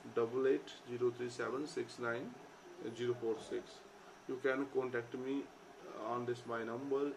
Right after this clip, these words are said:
you can WhatsApp me your problem, ki whatever you are facing the problem, any numerical you are trying to solve and you are not able to solve, you can send me, I will solve it। And, uh, if you require the material for the, uh, study of the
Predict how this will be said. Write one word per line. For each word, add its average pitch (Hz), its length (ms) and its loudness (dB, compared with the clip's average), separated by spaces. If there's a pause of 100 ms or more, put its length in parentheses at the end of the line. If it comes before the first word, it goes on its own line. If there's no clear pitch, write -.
(120)
you 127 160 -6
can 120 300 0
WhatsApp 127 500 2
me 127 80 -2 (100)
your 123 140 6
problem, 120 580 2 (460)
ki 131 100 -4
whatever 127 500 4
you 127 380 4
are 127 80 4
facing 123 400 2
the 123 120 2
problem, 117 540 2
any 120 140 0
numerical 123 640 2
you 123 160 4
are 120 140 4
trying 120 240 2
to 127 200 0
solve 120 280 2
and 120 120 -2
you 123 140 4
are 117 60 2
not 120 180 2 (500)
able 127 220 6
to 127 220 0
solve, 120 280 4
you 123 140 0
can 120 160 2
send 113 380 -2
me, 127 160 -2
I 113 140 0
will 123 200 4
solve 117 380 0
it। 131 200 0 (640)
And, 117 280 0
uh, 120 100 4 (100)
if 127 160 -4
you 135 140 2
require 123 380 2
the 120 300 2 (640)
material 123 460 4
for 120 260 4
the, 123 140 4 (500)
uh, 110 40 0
study 123 420 4
of 123 220 6
the 120 100 6